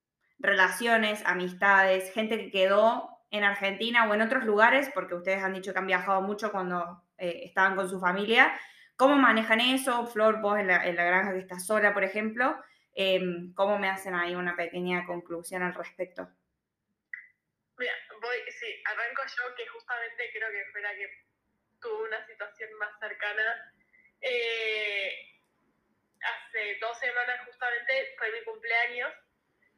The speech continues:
Speaker 2: y, y tuve como un colapso ahí medio de tristeza y depresión, porque obviamente uno se acerca a su cumpleaños y quiere estar cerca de, de sus conocidos, de sus amigos, familia, bla, bla.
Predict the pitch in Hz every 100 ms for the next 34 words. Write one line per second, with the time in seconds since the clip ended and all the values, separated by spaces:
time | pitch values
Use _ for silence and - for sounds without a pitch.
0 | _ _ _ _ _ _ 262 262 254 247
1 | 240 233 226 214 214 208 - 226 240 254
2 | 277 240 226 247 247 226 226 233 - 220
3 | 214 220 214 214 214 214 202 196 _ _
4 | _ _ _ _ _ _ - 480 - -
5 | - - - - 240 220 214 - - 247
6 | 240 240 233 254 262 _ - 220 220 247
7 | 302 262 269 262 - 466 - - 214 -
8 | - 220 240 233 233 220 208 208 214 233
9 | 233 214 233 208 208 214 214 214 196 202
10 | 190 185 185 - 220 - 285 320 330 -
11 | - 208 - - 208 208 202 - 381 381
12 | 190 - - - - 262 294 -